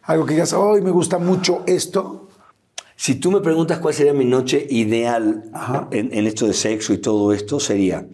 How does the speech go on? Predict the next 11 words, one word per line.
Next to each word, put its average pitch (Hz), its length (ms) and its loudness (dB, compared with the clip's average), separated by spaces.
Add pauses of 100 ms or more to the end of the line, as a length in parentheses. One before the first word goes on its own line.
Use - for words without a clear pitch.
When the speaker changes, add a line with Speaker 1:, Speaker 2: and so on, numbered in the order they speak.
(380)
Speaker 2:
una 104 240 0
persona 123 400 0
que, 107 380 -2 (1080)
a 101 100 -2
la 101 140 -2
que 98 160 -6
quiera, 123 640 0
que 107 100 -2
me 101 120 -4
pueda 117 260 0
levantar 107 920 0